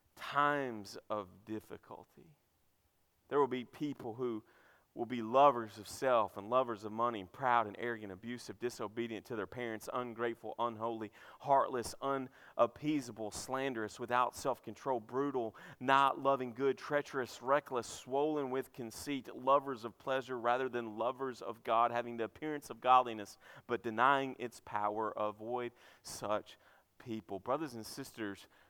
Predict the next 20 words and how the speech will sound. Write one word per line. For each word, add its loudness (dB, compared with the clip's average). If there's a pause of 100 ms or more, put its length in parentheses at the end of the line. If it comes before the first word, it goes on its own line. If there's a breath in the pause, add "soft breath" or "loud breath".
(280 soft breath)
even 2
if 0 (140)
your 2
child 6
is -2
yet 2 (180)
to -2
be -4
converted, -4 (340 loud breath)
the, 0 (120)
the, 2 (200)
the 0
world 2
is -2
a -4
tough -2 (140)
place -4
to -8
live -4
in. -8